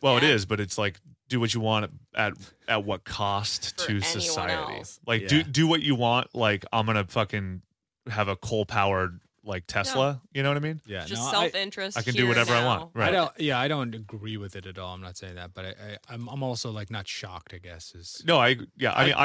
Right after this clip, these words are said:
Speaker 3: I have never been around that much keshish,
Speaker 1: Yeah.
Speaker 3: but I'm like, I get that if you
Speaker 1: Right.
Speaker 3: have a hundred million dollars floating around,
Speaker 1: Right.
Speaker 3: like, yeah, I'll peel off six million to get my kid into, like, the best school.
Speaker 1: Totally.
Speaker 3: Like, that's what you do with it.
Speaker 1: Well, also, it's,
Speaker 3: I
Speaker 1: it's,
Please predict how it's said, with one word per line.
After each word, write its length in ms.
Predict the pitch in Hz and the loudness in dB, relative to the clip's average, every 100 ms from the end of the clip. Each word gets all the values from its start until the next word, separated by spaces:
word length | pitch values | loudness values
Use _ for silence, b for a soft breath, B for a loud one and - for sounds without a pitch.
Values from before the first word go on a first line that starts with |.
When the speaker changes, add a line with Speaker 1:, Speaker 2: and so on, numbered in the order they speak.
| 165 | 4
Speaker 3:
I 20 | |
have 160 | 180 147 | 2 0
never 340 | 147 135 131 | -2 0 -2
been 200 | 113 120 | -2 -4
around 320 | 110 110 127 135 | -4 -4 -6 -6
that 140 | 135 | -8
much 280 | 139 127 - | -8 -10 -10
keshish, 580 | 139 - 135 - - 127 | -8 -8 -8 -10 -10 -4
Speaker 1:
Yeah. 180 | 98 82 | -6 -4
Speaker 3:
but 120 | 117 | -6
I'm 140 | 117 117 | -4 -4
like, 240 | 110 98 _ _ _ 175 | -4 -6 _ _ _ -14
I 40 | |
get 320 | 131 120 113 _ | -6 -6 -6 _
that 100 | 98 | -14
if 120 | - | -10
you 80 | 113 | -6
Speaker 1:
Right. 100 | - | -6
Speaker 3:
have 420 | 104 98 90 - _ _ _ _ _ _ | -8 -10 -12 -16 _ _ _ _ _ _
a 40 | - | -10
hundred 340 | - 127 117 | -4 -4 -4
million 260 | 110 110 104 | -4 -6 -6
dollars 440 | 95 101 110 113 | -8 -8 -8 -8
floating 340 | - 117 113 117 | -10 -10 -10 -10
around, 400 | 123 131 139 131 _ | -10 -10 -12 -14 _
Speaker 1:
Right. 200 | 101 92 - - | -10 -10 -10 -12
Speaker 3:
like, 140 | 175 | -6
yeah, 80 | 240 | 0
I'll 100 | 156 | 0
peel 240 | 151 143 120 | 0 -4 -4
off 140 | 110 | -4
six 340 | - 120 104 - | -4 -6 -6 -8
million 300 | 101 107 107 | -8 -8 -8
to 60 | 101 | -10
get 100 | 98 | -12
my 100 | 98 | -12
kid 180 | 107 | -12
into, 180 | 98 92 | -12 -10
like, 160 | 92 92 | -12 -14
the 80 | - | -18
best 260 | 87 92 - | -16 -10 -10
school. 400 | - 87 - - _ | -10 -16 -20 -20 _
Speaker 1:
Totally. 320 | - 92 85 82 | -6 -4 -6 -12
Speaker 3:
Like, 60 | 113 | -10
that's 160 | 139 151 | -8 -8
what 120 | - | -10
you 60 | 113 | -8
do 220 | 113 143 | -4 -4
with 160 | 107 | -4
it. 160 | - 69 b b b | -10 -18 b b b
Speaker 1:
Well, 180 | 156 151 | 4 4
also, 540 | - 151 165 185 151 | 6 4 4 4 6
it's, 80 | 131 | 6
Speaker 3:
I 220 | 143 190 196 | 4 4 2
Speaker 1:
it's, 300 | 147 127 | 2 -2